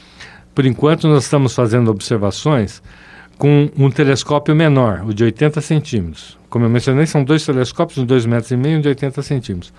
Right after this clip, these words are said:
E nós já estamos obtendo resultados, já estamos escrevendo artigos. E uma coisa interessante é o seguinte, eh, em função do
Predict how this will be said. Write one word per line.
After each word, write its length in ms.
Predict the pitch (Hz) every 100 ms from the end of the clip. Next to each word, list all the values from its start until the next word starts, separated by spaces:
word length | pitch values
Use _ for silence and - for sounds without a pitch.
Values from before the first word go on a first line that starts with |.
| - - - - - - -
E 100 | 151
nós 300 | 151 151 214
já 100 | 254
estamos 440 | 233 - 151 139 123
obtendo 420 | 110 - 123 110
resultados, 800 | 113 95 - 123 139 170 156 127
já 160 | 131
estamos 460 | 117 - 131 123 107
escrevendo 640 | 104 - 113 101 110 101
artigos. 600 | 92 - 127 165 180 - - - - - -
E 360 | 175 220 135 - - _ _ _ _ 139
uma 140 | 151
coisa 280 | - 151 123
interessante 600 | - 117 104 - 160 196
é 40 |
o 20 |
seguinte, 580 | 190 220 165 143 117 - _ _ _ - - -
eh, 340 | 139 139 143
em 140 | - 247
função 720 | - 170 - - 165 147 113
do 720 | 101 107 98 92 87 85